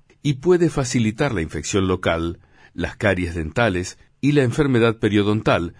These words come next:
con lengua lobulada o depapilada y queilitis angular. La xeroftalmía comprende la picazón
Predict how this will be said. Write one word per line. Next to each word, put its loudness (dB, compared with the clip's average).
con 2
lengua 2
lobulada 0
o -2
depapilada -2
y 0
queilitis 2
angular. -2
La 2
xeroftalmía 2
comprende 2
la -2
picazón 0